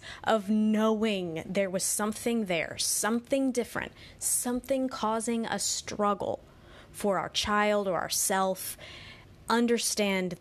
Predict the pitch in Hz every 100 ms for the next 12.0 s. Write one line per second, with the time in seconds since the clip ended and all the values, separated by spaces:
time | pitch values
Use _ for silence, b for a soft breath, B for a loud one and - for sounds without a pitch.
0 | - 185 175 185 190 185 185 175 - 175
1 | - 175 - 185 165 165 - 226 208 240
2 | 240 208 160 - - - - - - -
3 | - - - - - - - - - -
4 | 214 190 214 214 202 185 175 - - 185
5 | - 190 190 - 220 220 214 196 - 185
6 | 175 - 175 170 170 240 240 - - B
7 | B B 226 226 254 262 240 185 185 220
8 | 262 226 233 220 - - 226 220 214 196
9 | 202 226 190 185 180 180 - 196 208 -
10 | 170 160 170 202 - 269 294 - - -
11 | 220 220 190 202 269 180 226 - -